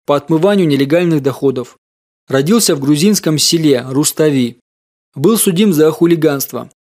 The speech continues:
В две тысячи первом году его короновали. В начале двухтысячных годов перебрался со старшим братом в Европу,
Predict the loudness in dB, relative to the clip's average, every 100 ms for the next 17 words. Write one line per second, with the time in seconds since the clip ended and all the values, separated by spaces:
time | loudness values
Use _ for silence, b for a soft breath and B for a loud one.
0 | _ _ -8 -6 0 -2 0 -4 -2 -4
1 | 0 2 2 2 2 2 2 2 2 0
2 | 0 0 0 0 0 -2 -6 _ _ _
3 | _ _ -8 -2 2 0 2 0 2 0
4 | 0 0 -2 0 2 2 0 -2 -4 -2
5 | 0 0 0 -2 -4 -4 -2 -2 0 0
6 | 0 0 -2 -6 -4 -2 2 0 -2 -14